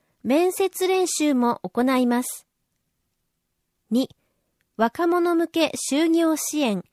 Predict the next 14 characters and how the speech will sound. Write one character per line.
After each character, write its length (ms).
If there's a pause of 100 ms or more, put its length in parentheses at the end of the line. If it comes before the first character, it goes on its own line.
(560)
奈 320
良 20
ジ 120
ョ 60
ブ 120
カ 140
フ 140
ェ。 100 (1300)
三 340
十 260
五 140
歳 220
未 180
満、 280